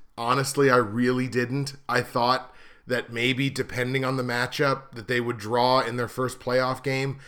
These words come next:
A, I didn't think they were gonna get the bye. I had the Patriots pegged to lose on Wild Card Weekend. For the last few weeks of the season, I was like, "Okay, if they don't get the bye, like, they're gonna lose to one of the Wild Card teams." Obviously, they got the bye.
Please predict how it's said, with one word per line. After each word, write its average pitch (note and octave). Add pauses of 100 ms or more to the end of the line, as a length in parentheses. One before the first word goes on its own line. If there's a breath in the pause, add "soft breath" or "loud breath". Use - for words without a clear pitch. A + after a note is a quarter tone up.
(200 loud breath)
A, E3
I D#3+
didn't D3
think C#3+
they D3
were C3+
gonna C3
get A#2+
the A#2
bye. B2 (380 loud breath)
I D#3
had F3+
the D#3+
Patriots C#3+
pegged B2
to C3
lose A#2+
on A2+
Wild G#2+
Card G#2+
Weekend. G#2+ (420)
For A#2+
the A#2
last A#2+
few C#3
weeks C3
of B2
the A2+
season, B2
I A2
was G#2
like, G#2
"Okay, A2+ (420 loud breath)
if A#2
they B2+
don't B2+
get B2
the B2+
bye, A#2
like, G#2
they're B2
gonna A#2+
lose A#2+
to A#2
one G#2+
of G2+
the G#2
Wild B2
Card G#2
teams." F#2 (560 loud breath)
Obviously, B2+
they A2+
got B2+
the C#3+
bye. C3+